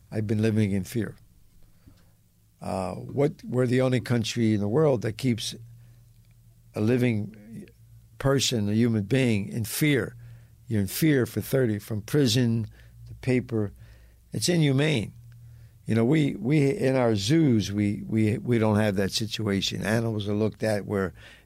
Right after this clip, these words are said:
they have to live with the right environment. So I wrote this beautiful letter, and the last thing I said, if you, if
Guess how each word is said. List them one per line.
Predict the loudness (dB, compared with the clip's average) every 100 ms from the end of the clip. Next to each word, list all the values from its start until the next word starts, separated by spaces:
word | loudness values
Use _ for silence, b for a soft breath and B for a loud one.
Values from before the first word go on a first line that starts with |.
| B
they | -12 -12 -4 0 2
have | 2 0 -2
to | -4
live | 0 0 0
with | -4
the | -4
right | -2 -2
environment. | -4 -2 -2 -2 -4
So | -4
I | 0
wrote | 0 0
this | -2 -4
beautiful | -2 -2 -4 -2
letter, | 2 2 0 -8 B B B B B
and | -2 0 0
the | 2
last | 2 0 0
thing | 0 0
I | 0
said, | 2 2 2
if | 0 0
you, | 0 0 0 -4 -2
if | 2 0 -2 -14